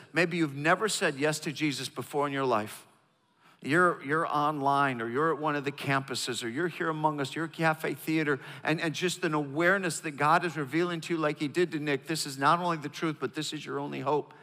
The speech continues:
You've never said yes to Jesus, and today is your day to make that prayer your prayer. Maybe you're more like Amanda. Maybe your yes is, "I'm coming back to Jesus." Remember, she said,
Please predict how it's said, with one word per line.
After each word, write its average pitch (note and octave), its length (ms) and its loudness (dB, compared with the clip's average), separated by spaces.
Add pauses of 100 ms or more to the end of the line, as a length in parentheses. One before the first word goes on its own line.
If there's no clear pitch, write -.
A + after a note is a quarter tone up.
(240)
You've D3 180 0
never D#3+ 300 2
said E3 220 -4
yes D#3+ 180 0
to E3 100 -2
Jesus, D#3 460 -2
and C#3 180 -6
today D3+ 380 0
is E3 100 0
your E3 140 -2
day D#3 240 2
to - 120 -6
make C#3+ 280 -2
that C3+ 240 0
prayer D3+ 260 0
your C#3+ 280 -4
prayer. C3 420 -4 (1300)
Maybe F#3 560 2 (360)
you're E3 160 -2
more D#3+ 200 0
like D#3 220 2
Amanda. A#2+ 560 -4 (1400)
Maybe E3 300 2
your F3 180 2
yes D#3 400 2
is, D3 240 -2 (260)
"I'm D3 180 2
coming D3+ 360 -4
back C#3+ 240 -2
to C3+ 100 -6
Jesus." A2+ 640 -8 (720)
Remember, E3+ 440 2
she D3 200 -6
said, D#3 400 2